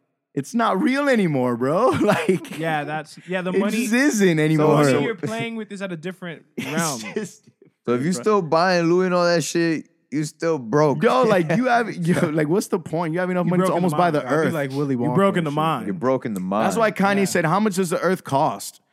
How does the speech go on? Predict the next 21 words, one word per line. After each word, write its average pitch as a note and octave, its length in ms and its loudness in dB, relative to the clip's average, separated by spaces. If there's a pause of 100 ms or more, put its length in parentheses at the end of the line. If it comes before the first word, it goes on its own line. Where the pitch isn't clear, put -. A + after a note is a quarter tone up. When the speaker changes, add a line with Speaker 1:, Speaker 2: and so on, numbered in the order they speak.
(200)
Speaker 2:
You A#2 80 -20
feel D3+ 140 -6
Speaker 1:
That F3 100 4
was G3 140 4
Speaker 2:
me? G#3 60 4
Speaker 1:
such A#3 180 2
a E3+ 60 4
valid E3 420 2
question D#3 480 0
because C#3 260 -2
it's D3+ 160 -6
like, D#3 220 0
bro, E3 220 6
like C3 280 2 (160)
Speaker 2:
Quintillions, G3+ 640 -2
qu-, F3 300 -2
whatever F3+ 360 -2
is E3+ 160 -8
after E3 220 -6
Speaker 1:
wha-, D3+ 60 -6
Speaker 2:
trillions. D#3 420 -6